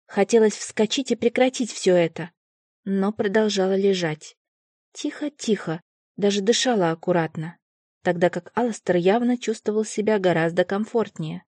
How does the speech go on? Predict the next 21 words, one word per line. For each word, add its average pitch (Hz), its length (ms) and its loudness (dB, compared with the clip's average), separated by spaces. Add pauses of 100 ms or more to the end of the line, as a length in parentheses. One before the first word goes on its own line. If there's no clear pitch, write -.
(360)
Он 320 120 -4
поёрзал, 214 720 2 (320)
отчего 185 460 -2
я 180 160 4
сглотнула, 180 720 0 (420)
потом 262 320 0
зевнул 190 380 6
мне 196 180 2
прямо 185 340 2
в 175 120 0
ухо 247 280 -4 (280)
и 214 100 2
буркнул: 170 540 -2 (760)
«Спи, - 400 2
дорогая, 147 640 4 (360)
иначе 170 340 4
придётся 208 500 4
прибегнуть 185 600 4
к - 100 -14
плану 165 400 6
Б». 156 300 2